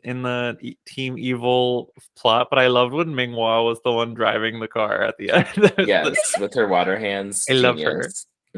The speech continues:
Speaker 1: Oh yeah,
Speaker 2: Mm-hmm.
Speaker 1: she, she had so many cool water things, especially in the, in this first scene. She, like, had a grip on the guy's shoulder and, like, a, like, a knife blade up to his throat, probably. It's, I, it,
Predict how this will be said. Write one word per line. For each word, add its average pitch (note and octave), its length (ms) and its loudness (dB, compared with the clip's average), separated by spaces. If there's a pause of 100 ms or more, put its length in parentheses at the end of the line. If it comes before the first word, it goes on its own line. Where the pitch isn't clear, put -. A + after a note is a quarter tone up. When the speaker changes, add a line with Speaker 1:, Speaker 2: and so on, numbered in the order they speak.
(200)
Speaker 1:
Oh F3+ 60 8
yeah, F3 120 8
Speaker 2:
Mm-hmm. - 80 2
Speaker 1:
she, A3 240 -2 (100)
she - 140 0
had F#4 140 2
so E4 100 4
many A#3+ 180 -2
cool A3+ 300 -2
water A#2 220 0
things, B2+ 440 -4
especially F3+ 400 0
in D#3+ 120 2
the, B2+ 140 -2
in C3 180 -4
this C#3+ 160 -4
first C#3 260 -6
scene. A#2 200 -6
She, - 160 -6
like, A2+ 200 -2 (280)
had D3+ 220 2
a C#3 200 2 (340)
grip C3+ 320 0
on B2 380 0
the A#2+ 80 0
guy's A#2 260 0
shoulder D3 500 0
and, C#3 80 2
like, A#2+ 200 -2
a, G#2+ 160 -2
like, G#2+ 240 -6
a A2 80 2
knife A2+ 340 0 (220)
blade C#3+ 360 4
up C#3+ 200 2
to D#3+ 60 0
his C3+ 380 2 (520)
throat, D3+ 280 -2
probably. F3 540 0
It's, C#3+ 180 -4
I, B2 320 0
it, - 160 -8